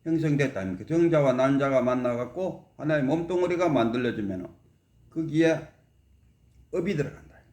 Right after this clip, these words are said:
우리가 윤회한다는 것은 저는 업이 윤회한다고 생각해요. 이 늘상 제가 잘 하는 말이 사후의 세계는 각자의 몫이다. 이 각자의 생각이라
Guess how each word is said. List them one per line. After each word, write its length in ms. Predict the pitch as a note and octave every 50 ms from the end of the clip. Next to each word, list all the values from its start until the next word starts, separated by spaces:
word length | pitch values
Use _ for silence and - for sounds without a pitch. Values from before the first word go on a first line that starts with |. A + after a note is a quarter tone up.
| _ _ _ _ _ _ - -
우리가 180 | - C3 C3+
윤회한다는 720 | B2 B2 C3 C#3 C#3 D3+ E3+ F#3 G#3 G#3+ A#3+ A#3+ A#3 A#3 G#3+
것은 260 | F#3 D3+ D3 C3+ A2
저는 260 | G#2+ C3+ B2 A#2+ B2+
업이 280 | F3+ G#3+ G3 A#3+ A#3 A#3
윤회한다고 480 | G3+ D3 A#2+ G#2+ G2+ G2+ G2 G2+ F#2
생각해요. 340 | - - - D#2 D2 - - - - - - - - _ _ _ _ _ _ _ - - - _ _ _ - - _ _ - - - - - _ _ _ _ _ _ _ _ _ _ - - - _
이 400 | - C#3+ C#3+ C#3+ C3 - - - - - _ _ _ _ _ _ _ _ -
늘상 720 | C3 D#3+ D#3+ - F#3 F3+ F3 E3+ E3 D#3+ D#3 D3 - -
제가 300 | - C#3 C3+ C3 A#2 -
잘 200 | - B2 A#2 A#2
하는 160 | B2 B2 B2
말이 180 | A2+ G#2 F2+ F2+
사후의 520 | - - E3 F#3+ G#3 A3+ A#3+ B3 A#3+ G#3+ F3
세계는 540 | E3+ E3 D#3 D3 - F3+ F3+ D#3+ - - - _
각자의 400 | _ D3 D3 D3 - G3 G3 F3+
몫이다. 340 | C#3+ B2 G#2+ G2 F#2 F#2 - - - _ _ -
이 140 | D3 C3+
각자의 400 | C#3+ D#3 F3 E3+ - A#3 A#3+ A3+
생각이라 540 | F#3+ - A3 A3+ A#3+ B3+ B3 A#3 G#3 - -